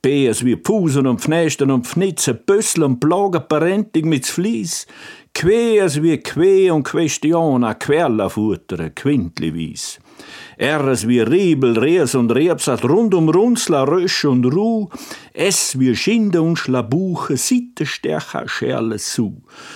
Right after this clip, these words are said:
Schappele und Schneidig, Schmelger, Spuntis, Herr vom Stubergang,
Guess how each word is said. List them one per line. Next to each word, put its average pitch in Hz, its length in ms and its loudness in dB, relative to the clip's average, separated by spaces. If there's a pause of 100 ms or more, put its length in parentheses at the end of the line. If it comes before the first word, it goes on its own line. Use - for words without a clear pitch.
Schappele 175 580 0
und 156 120 2
Schneidig, 165 600 0
Schmelger, 175 460 2
Spuntis, 214 680 -2
Herr 180 180 0
vom 151 240 0
Stubergang, 180 760 0